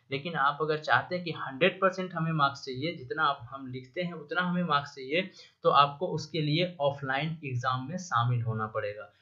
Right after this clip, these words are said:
और उसके लिए मैंने बताया था कि आपको एक affidavit देना है। जब आप form fill करेंगे तो उसके साथ आपको एक affidavit attach करना है कि हम offline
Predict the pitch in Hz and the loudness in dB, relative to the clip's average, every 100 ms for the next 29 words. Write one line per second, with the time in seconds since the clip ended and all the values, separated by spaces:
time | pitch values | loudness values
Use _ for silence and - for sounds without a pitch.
0 | _ 135 139 160 - 170 175 160 151 151 | _ -2 -2 -4 -6 -4 0 0 2 2
1 | 143 143 143 160 175 151 131 127 147 135 | 0 -2 -4 -4 -4 -2 -2 -2 -4 -4
2 | _ - 127 147 143 143 170 160 160 165 | _ -8 -8 -6 -6 -6 -4 0 0 0
3 | 175 156 135 127 - 131 131 139 139 143 | -2 0 0 -2 -6 -10 -10 -10 -4 -2
4 | 143 165 180 139 139 - 170 147 147 143 | -2 -4 -8 -8 -10 -8 -8 -4 -4 -4
5 | 135 151 143 139 135 123 131 131 170 165 | -4 -2 -4 -4 -6 -6 -10 -12 -12 -14
6 | - 123 131 139 147 147 151 147 185 196 | -12 -4 -2 0 0 0 2 2 0 -2
7 | - - - 151 175 202 - 151 147 147 | -14 -12 -2 2 4 2 0 0 0 0
8 | 143 170 196 | 0 2 0